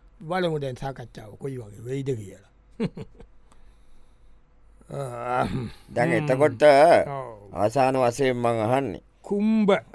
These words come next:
Speaker 1: කුම්භ ලග්නේ. ආ, ඔව්, කියන්න,
Speaker 2: ආ,
Speaker 1: කියන්න.
Speaker 2: මේ
Speaker 1: හ්ම්.
Speaker 2: දේශපාලනයේ මොකද තත්ත්වය?
Speaker 1: හ්ම්. මං පොඩ්ඩක් වැසිකිළියට ගිහිල්ලා එන්නද පොඩ්ඩක්. ටක් ගාලා එනවා. හරි, කියන්න. හරි. <laughs> අහන්නකෝ.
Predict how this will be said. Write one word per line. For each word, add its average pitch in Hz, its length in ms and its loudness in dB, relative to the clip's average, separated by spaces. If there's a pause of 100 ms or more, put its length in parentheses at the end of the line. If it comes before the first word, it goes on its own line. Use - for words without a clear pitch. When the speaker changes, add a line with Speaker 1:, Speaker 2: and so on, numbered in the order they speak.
(400)
Speaker 1:
කුම්භ 165 400 -10
ලග්නේ. 160 460 -8
ආ, 175 140 2
ඔව්, 170 100 -2
කියන්න, 233 240 4
Speaker 2:
ආ, 104 180 2
Speaker 1:
කියන්න. - 120 -4
Speaker 2:
මේ 101 240 -4 (300)
Speaker 1:
හ්ම්. 90 120 -12 (280)
Speaker 2:
දේශපාලනයේ 180 960 8
මොකද 123 300 0
තත්ත්වය? - 480 -2
Speaker 1:
හ්ම්. 135 360 -14 (1000)
මං 175 220 -2
පොඩ්ඩක් 214 520 6
වැසිකිළියට 196 420 2
ගිහිල්ලා 185 280 2
එන්නද 151 180 -4
පොඩ්ඩක්. 131 420 -10 (440)
ටක් 233 160 0
ගාලා 160 280 0
එනවා. - 800 -4 (680)
හරි, 190 200 6 (160)
කියන්න. 165 280 -2 (340)
හරි. 156 240 -4 (540)
<laughs> 131 340 -12 (160)
අහන්නකෝ. 208 420 4